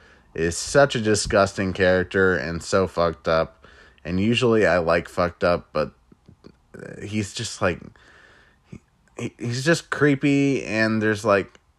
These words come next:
subtle kind of rape humor and s-, and stuff with his character, and I, I just wasn't down for it. Um,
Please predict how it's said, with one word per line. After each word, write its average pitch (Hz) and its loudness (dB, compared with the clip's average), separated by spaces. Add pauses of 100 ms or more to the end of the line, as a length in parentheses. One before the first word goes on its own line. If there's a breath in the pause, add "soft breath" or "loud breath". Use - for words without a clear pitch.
(120)
subtle 117 2
kind 110 -4
of 87 -2
rape 92 0 (960)
humor 92 -2
and 90 -4
s-, - -14 (260)
and 87 -6
stuff - -4 (180)
with 90 -8
his 92 -2
character, 82 -2
and 82 -2
I, 92 0
I 101 0
just 92 -8
wasn't 80 -4
down 76 -2
for 76 -4
it. 69 -4 (720 loud breath)
Um, 73 -4